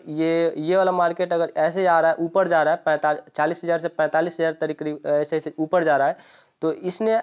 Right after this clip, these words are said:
ये ब्लॉकचेन, ये आपने कॉल प्राइस अगर सौ रुपये में बाय किया है, तो आपको ये प्राइस बढ़ेगा और आप उसको सेल करेंगे तो प्रॉफिट होगा, ठीक है। तो सेम चीज़ यही यहाँ पे होता है पुट प्राइस पे, कि अगर मार्केट,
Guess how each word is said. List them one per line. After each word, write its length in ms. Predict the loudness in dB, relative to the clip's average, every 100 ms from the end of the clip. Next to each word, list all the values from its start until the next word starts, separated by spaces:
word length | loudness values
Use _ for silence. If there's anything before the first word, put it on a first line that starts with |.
| -4 -4
ये 200 | -2 0
ब्लॉकचेन, 500 | 0 0 0 -2 -2
ये 300 | -2 0 2
आपने 260 | 2 0 0
कॉल 200 | 0 2
प्राइस 260 | 2 2
अगर 160 | 2 0
सौ 220 | 0 0 2
रुपये 200 | 2 0
में 80 | 2
बाय 140 | 0
किया 200 | 0 -2
है, 60 | -2
तो 160 | -2 0
आपको 280 | 0 0
ये 120 | 0 0
प्राइस 300 | 0 0 0
बढ़ेगा 440 | 0 0 2 0 -2 -8 _ 0
और 100 | 2
आप 120 | 0
उसको 180 | -4 -4
सेल 220 | 0 0
करेंगे 260 | 2 0 -2
तो 100 | -4
प्रॉफिट 420 | 0 0 0 -4
होगा, 220 | -4 -6
ठीक 220 | -4 -2
है। 140 | -2 -6 _ -20 _ _ _ 0
तो 220 | 2 2
सेम 340 | 0 0 2 0
चीज़ 220 | -4 -6 -4
यही 300 | -2 0 0 -4 -8
यहाँ 360 | -2 -2 0 -2
पे 120 | 0
होता 260 | 0 2 0
है 180 | 0 -8 _
पुट 180 | -4 0
प्राइस 260 | 2 2 -2
पे, 140 | -8 -8 -20 -20 _
कि 60 | -6
अगर 340 | 0 2 2 2
मार्केट, 720 | 2 2 0 0 0 -4